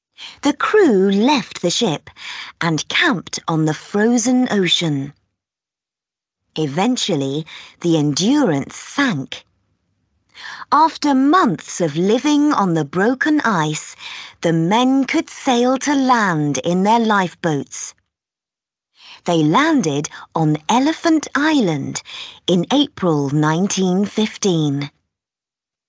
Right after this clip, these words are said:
Shackleton decided to find help. He made one of the most dangerous journeys ever when he tried to return to the island of South Georgia.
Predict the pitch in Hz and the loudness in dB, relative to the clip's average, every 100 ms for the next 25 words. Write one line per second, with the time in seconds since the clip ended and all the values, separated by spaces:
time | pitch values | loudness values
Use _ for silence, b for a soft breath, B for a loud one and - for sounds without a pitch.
0 | _ _ _ _ _ _ _ _ B B | _ _ _ _ _ _ _ _ B B
1 | B B - 403 466 277 208 196 175 202 | B B -2 -2 0 -2 -2 -2 -2 -2
2 | 190 - 226 233 294 - 381 - 214 170 | -4 -2 0 0 -2 -2 -6 -2 0 0
3 | 160 180 - 330 180 - - _ _ _ | -2 -4 -2 0 0 -4 -16 _ _ _
4 | _ _ _ _ - 190 165 185 262 294 | _ _ _ _ -2 0 2 2 4 2
5 | 269 185 185 175 165 185 202 202 - - | 2 0 0 0 0 0 2 0 -4 -4
6 | 240 262 294 349 359 392 - 254 190 165 | -2 2 2 2 0 -2 -4 -2 0 0
7 | 170 202 - 269 302 208 139 156 B B | -2 -4 -4 -2 0 0 -2 -6 B B
8 | B - 175 175 185 - 196 240 277 - | B -4 -2 0 -2 -4 -2 -2 -2 -2
9 | 359 392 - 214 175 180 185 160 156 175 | -2 -2 -2 -2 -2 -2 -4 -2 -2 0
10 | 196 247 262 277 277 294 - - 190 175 | 0 0 2 2 0 -2 -4 -4 -2 -2
11 | 190 - 226 208 190 175 151 139 | -4 -4 0 2 0 0 -4 -6